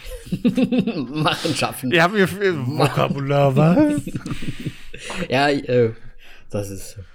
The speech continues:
Speaker 1: kennen wir ja, Gehirnfürze. Äh,
Speaker 2: Ja.
Speaker 1: <laughs> nee, ja, ich weiß auch nicht. Also, ich bin auch gespannt, ehrlich gesagt. Ich will mich da jetzt gar nicht so entmutigen lassen.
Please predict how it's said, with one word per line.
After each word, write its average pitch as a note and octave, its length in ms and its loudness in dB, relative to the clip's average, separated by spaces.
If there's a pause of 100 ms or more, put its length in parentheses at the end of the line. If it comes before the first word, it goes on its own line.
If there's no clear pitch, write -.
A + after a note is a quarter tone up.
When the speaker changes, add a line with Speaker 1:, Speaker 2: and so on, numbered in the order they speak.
(520)
Speaker 1:
kennen A2 200 -2
wir A#2+ 80 2
ja, G2+ 360 -2 (100)
Gehirnfürze. A2 840 -4 (400)
Äh, D3+ 260 4 (160)
Speaker 2:
Ja. G3 80 2 (560)
Speaker 1:
<laughs> - 560 -20
nee, A#2 380 0
ja, C3 300 2
ich - 140 -4
weiß F#3+ 160 2
auch G#3 120 0
nicht. D#3 320 -2
Also, C3+ 240 0 (120)
ich - 140 -8
bin D#4 140 -2
auch B3+ 200 0
gespannt, B2 380 2
ehrlich A#2 220 -6
gesagt. A#2 300 -2
Ich - 200 -8
will E3+ 100 0
mich G#3 180 -2
da E3 60 4
jetzt D3 200 4
gar C#3+ 100 2
nicht F3 120 -2
so D3+ 120 0
entmutigen C3 640 -2
lassen. G#2+ 380 -6